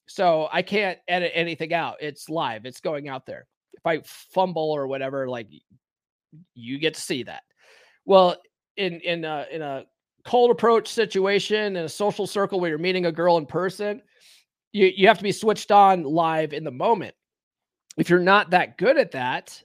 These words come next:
then, uh, over, over text or, you know, over, uh, sending a voice m-, message or a video message, you could actually record that video message. If you fuck something up, you could go back and do it over again. You have a do-over.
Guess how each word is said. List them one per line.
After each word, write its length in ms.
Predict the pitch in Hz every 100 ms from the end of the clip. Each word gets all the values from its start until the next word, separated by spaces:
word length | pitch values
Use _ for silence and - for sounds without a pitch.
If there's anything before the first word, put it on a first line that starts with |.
| _ _ _
then, 500 | 180 170 180 180 175 -
uh, 420 | 160 160 156 147 _ _ _ _ _ -
over, 520 | 190 208 196 180 143 -
over 460 | 190 175 156 139 - -
text 600 | 190 196 185 - - -
or, 220 | 175 156
you 100 | 147
know, 220 | 165 143 -
over, 380 | 170 165 151 135
uh, 120 | 139
sending 300 | - 180 160
a 60 |
voice 320 | 147 165 170 -
m-, 80 | 165 170
message 380 | 156 165 156
or 100 | 147
a 40 | 127
video 240 | 180 226
message, 340 | 160 127 135 156
you 60 |
could 100 | 202
actually 300 | 202 - 180
record 340 | 151 - 190 170
that 140 | 123
video 200 | 143 170
message. 400 | 214 202 240 180 - - - -
If 180 | 185
you 140 | 214 180 _
fuck 300 | - 190 185
something 340 | 202 185 160
up, 240 | 156 220 _ _ _ _
you 140 | 196 196
could 160 | 220
go 140 | 196 202
back 340 | 190 202 202
and 140 | 170 160
do 180 | 185
it 60 | 185
over 260 | 214 190 123
again. 260 | 117 98 _ _
You 160 | 190 196
have 100 | 196
a 60 |
do-over. 600 | 147 226 226 160 160 135